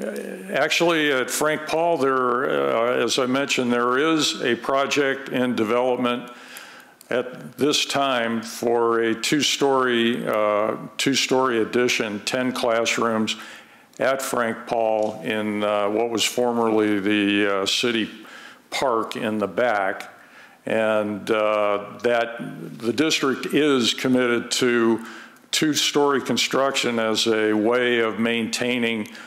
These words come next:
uh, green space for the kids to play, uh, soccer on. So that's why we're Instead of paving over the fields and putting portables,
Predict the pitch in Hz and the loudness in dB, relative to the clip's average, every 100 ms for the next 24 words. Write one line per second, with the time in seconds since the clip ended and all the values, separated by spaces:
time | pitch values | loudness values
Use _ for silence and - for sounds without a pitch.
0 | - - 110 110 107 104 101 98 - - | -20 -6 -2 0 2 2 0 -2 -10 -20
1 | - - - - - - 113 147 156 147 | -20 -20 -20 -20 -20 -8 -2 0 2 0
2 | - 117 110 107 - 117 104 101 - 127 | 0 0 0 0 -2 -2 0 0 0 -2
3 | 117 - 104 - 110 107 104 101 98 98 | 0 -4 -4 -2 0 2 2 2 0 -2
4 | - - - 120 117 117 98 95 95 98 | -6 -4 -2 0 -2 -2 -6 -4 -2 -2
5 | 98 98 - 123 113 107 101 - - - | -2 -2 -2 2 4 4 0 -4 -12 -14
6 | - 117 117 - 123 120 117 117 113 110 | -2 0 0 0 0 2 2 2 2 2
7 | 104 110 - - - - - - - - | 2 0 -6 -18 -20 -20 -20 -14 -6 -4
8 | - 139 139 127 120 98 - - - 143 | 0 2 2 2 0 -2 -10 -8 0 2
9 | 131 135 131 123 - - 131 127 127 123 | 2 2 2 2 0 0 2 2 2 2
10 | 104 113 110 107 101 - 139 139 135 139 | 2 2 4 2 0 0 2 2 2 2
11 | 113 - 120 113 110 110 104 143 123 113 | 0 -2 -2 -2 0 -2 -2 0 0 -2
12 | - 160 143 113 110 107 - - | -2 2 2 2 0 2 0 -2